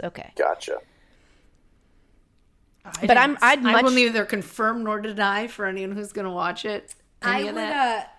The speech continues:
Speaker 1: I would much rather be disappointed by a finale in one season than what Game of Thrones did to us. Like, if you're gonna hurt me, hurt me quick. Let me move on.
Speaker 3: Yeah, and I wouldn't even say, I wouldn't even necessarily say I was hurt by it. Like, it was still, I was like,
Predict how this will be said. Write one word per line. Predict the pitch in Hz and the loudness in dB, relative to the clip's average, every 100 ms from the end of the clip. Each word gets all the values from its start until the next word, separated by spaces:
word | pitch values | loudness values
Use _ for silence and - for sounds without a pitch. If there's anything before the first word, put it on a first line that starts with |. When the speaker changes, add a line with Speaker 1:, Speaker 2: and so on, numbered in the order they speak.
| _ 233 | _ -8
Speaker 1:
I | 320 | -6
would | 339 | -4
much | 269 330 - | -2 -4 -2
rather | 302 285 | -2 -2
be | 233 240 | -4 0
disappointed | 226 - 185 208 214 208 | 0 0 -2 -4 0 0
by | 190 185 | 4 4
a | 185 180 | 4 0
finale | - 185 175 185 185 175 165 | -2 -2 0 2 0 -2 -2
in | 208 180 | -2 0
one | 180 202 190 | 2 2 2
season | - 196 180 170 165 | -2 -2 -2 -4 -2
than | 185 170 | -2 0
what | 170 170 | -2 -2
Game | 180 170 | -2 -2
of | - | -4
Thrones | 180 170 - | -6 -6 -8
did | 165 160 - | -8 -8 -12
to | 156 | -10
us. | 127 - - | -10 -10 -6
Like, | 190 208 | -4 -2
if | 247 | 0
you're | 247 | 2
gonna | 285 196 | 4 6
hurt | 240 208 | 4 4
me, | 180 | 2
hurt | 208 226 | 4 4
me | 180 | 0
quick. | - 151 - - | -6 -6 -6 -6
Let | 214 | -2
me | 202 | -2
move | 185 160 | -2 -4
on. | 151 170 - _ _ - | -6 -8 -14 _ _ -4
Speaker 3:
Yeah, | 381 403 | -2 -2
and | 381 403 | -2 -4
I | |
wouldn't | 392 415 427 | -2 -2 -4
even | 403 392 | -6 -8
say, | - - | -6 -6
I | |
wouldn't | 330 339 302 | -6 -8 -8
even | 330 320 311 | -8 -6 -8
necessarily | 285 - 262 269 262 269 | -10 -10 -6 -4 -4 -6
say | 254 240 240 254 254 - - | -10 -10 -10 -10 -10 -12 -8
I | 214 | -6
was | 226 190 - | -4 -6 -8
hurt | - - 247 262 - | -10 -2 -2 -2 -6
by | 165 147 | -10 -10
it. | - | -8
Like, | 190 190 | -8 -6
it | 180 | -8
was | - | -8
still, | - 208 226 - | -4 -2 -2 -2
I | 180 | -4
was | 196 180 180 | -4 -6 -8
like, | 160 160 | -10 -10